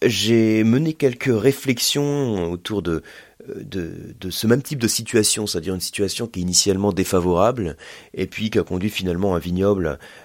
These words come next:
à, à gagner une vraie notoriété.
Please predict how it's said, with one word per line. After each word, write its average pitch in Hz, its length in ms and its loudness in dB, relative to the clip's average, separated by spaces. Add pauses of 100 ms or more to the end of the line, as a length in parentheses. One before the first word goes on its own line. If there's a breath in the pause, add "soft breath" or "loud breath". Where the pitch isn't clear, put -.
à, 87 640 -12
à 92 80 -6
gagner 98 220 -2
une 92 100 -2
vraie 95 220 0
notoriété. 92 800 -4